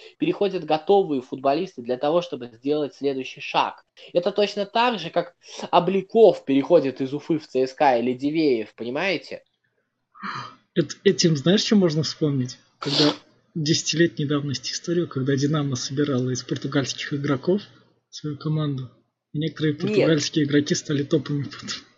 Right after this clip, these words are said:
Speaker 1: Да,
Speaker 2: Ну.
Speaker 1: но Ди-, "Динамо" её по другому принципу собирала.
Speaker 2: Да,
Speaker 1: Но
Speaker 2: да,
Speaker 1: я
Speaker 2: да.
Speaker 1: вообще-то вам напомню, как была построена система, и это не единственный пример, так всё работает в Португалии. Криштиану Роналдо из какого клуба перешёл в "Спортинг"?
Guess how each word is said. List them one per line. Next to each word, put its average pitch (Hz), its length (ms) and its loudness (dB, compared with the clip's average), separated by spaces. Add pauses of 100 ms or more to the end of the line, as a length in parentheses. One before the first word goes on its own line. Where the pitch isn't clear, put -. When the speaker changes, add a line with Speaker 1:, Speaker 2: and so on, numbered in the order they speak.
(540)
Speaker 1:
Да, 175 280 8
Speaker 2:
Ну. 170 120 4
Speaker 1:
но - 60 -
Ди-, 170 160 -10
"Динамо" 220 320 2
её 220 140 6
по 214 140 0
другому 214 420 6
принципу 220 580 -4
собирала. 156 400 4
Speaker 2:
Да, 156 140 6
Speaker 1:
Но 135 60 4
Speaker 2:
да, 143 60 6
Speaker 1:
я 240 100 8
Speaker 2:
да. 240 80 6
Speaker 1:
вообще-то 196 400 0
вам 202 180 2
напомню, 208 680 4 (320)
как 175 220 8
была 190 260 6
построена 180 420 0
система, 190 360 -2
и 151 80 -2
это 180 200 0
не 190 300 -2
единственный 180 500 -6
пример, 196 380 -4
так - 240 -8
всё 180 560 6
работает 120 540 0
в - 80 -20
Португалии. 139 680 -2 (240)
Криштиану 208 520 0
Роналдо 185 640 2 (200)
из - 120 -14
какого 196 420 2
клуба 185 340 -2
перешёл 143 500 0
в - 60 -16
"Спортинг"? - 680 0